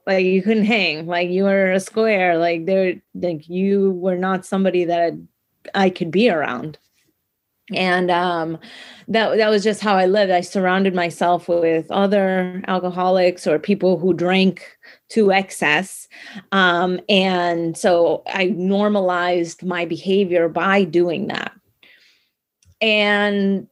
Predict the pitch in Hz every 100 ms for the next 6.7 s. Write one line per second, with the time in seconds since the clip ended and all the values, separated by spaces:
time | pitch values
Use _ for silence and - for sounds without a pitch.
0 | - 240 208 190 214 220 233 - 202 262
1 | 240 190 180 185 196 175 185 185 - -
2 | 185 185 - 180 175 185 226 220 185 160
3 | 175 185 - 202 180 180 180 170 - 147
4 | 156 170 - 170 160 156 160 160 160 160
5 | 165 165 160 165 156 - - 233 - -
6 | 175 160 151 - 185 175 165